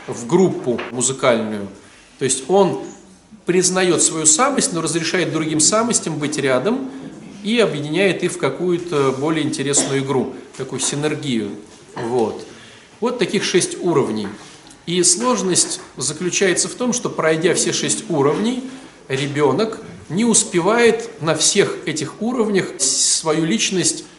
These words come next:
конструктивно сформировать. Либо из-за условий, что папы не было, или мамы не было в тот момент, там папа работал, или мама там работала,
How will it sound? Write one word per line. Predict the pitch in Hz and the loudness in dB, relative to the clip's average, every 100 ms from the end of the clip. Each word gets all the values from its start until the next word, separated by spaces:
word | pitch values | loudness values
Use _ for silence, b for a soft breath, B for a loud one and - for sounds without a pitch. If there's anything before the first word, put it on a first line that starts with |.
| - | -8
конструктивно | - - - 151 - 202 196 | -2 0 0 -4 -2 -2 0
сформировать. | 170 - 151 147 147 135 104 - - - - - - - - _ - - - | 0 0 -2 2 4 2 0 -6 -14 -20 -20 -20 -20 -20 -20 _ -20 -20 -6
Либо | 160 262 180 | -4 2 4
из-за | 147 127 139 135 131 127 127 120 120 | 4 4 4 6 6 6 4 4 2
условий, | 127 - 160 139 | 2 -2 0 0
что | 117 - | 0 -4
папы | - 208 220 185 | 0 2 2 0
не | 180 180 | 0 -2
было, | 156 139 | 0 2
или | 127 120 | 2 2
мамы | 135 202 196 | 4 4 4
не | 175 170 | 0 -2
было | 156 151 | 0 -2
в | 147 | -2
тот | 151 | -8
момент, | 151 147 143 131 | -2 -2 -2 -4
там | 120 | -4
папа | - 160 135 | 0 0 2
работал, | 127 123 175 190 151 127 B B B 139 | 2 2 2 2 0 -4 B B B -6
или | 120 | -4
мама | 117 165 180 156 | 0 0 0 0
там | 156 143 | -2 0
работала, | 143 143 143 135 139 127 120 | 0 2 0 0 0 0 0